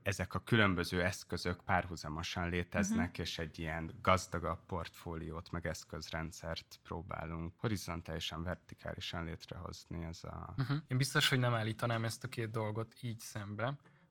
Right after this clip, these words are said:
Speaker 3: hogy, ö, hogy jóléti juttatások, az államtól való követelés,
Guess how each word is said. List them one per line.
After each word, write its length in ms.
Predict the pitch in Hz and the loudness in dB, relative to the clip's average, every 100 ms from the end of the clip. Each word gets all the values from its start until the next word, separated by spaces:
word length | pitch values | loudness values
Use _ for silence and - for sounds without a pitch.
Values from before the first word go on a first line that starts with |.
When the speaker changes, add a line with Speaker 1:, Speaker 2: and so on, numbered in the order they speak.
| - | -6
Speaker 3:
hogy, 220 | 117 110 | -4 0
ö, 200 | 113 110 113 | 0 0 -2
hogy 220 | - 120 | -4 -2
jóléti 680 | 117 127 127 120 - 123 117 - | 4 6 6 4 2 -2 -2 0
juttatások, 760 | 123 - 113 - 113 - 123 | -4 0 2 4 4 4 2
az 100 | 117 | 0
államtól 520 | 113 113 107 110 117 | 2 2 0 0 0
való 240 | 110 110 110 | 0 -2 -4
követelés, 880 | - 110 107 113 110 107 113 - | -4 -4 -4 -4 -2 -2 0 -2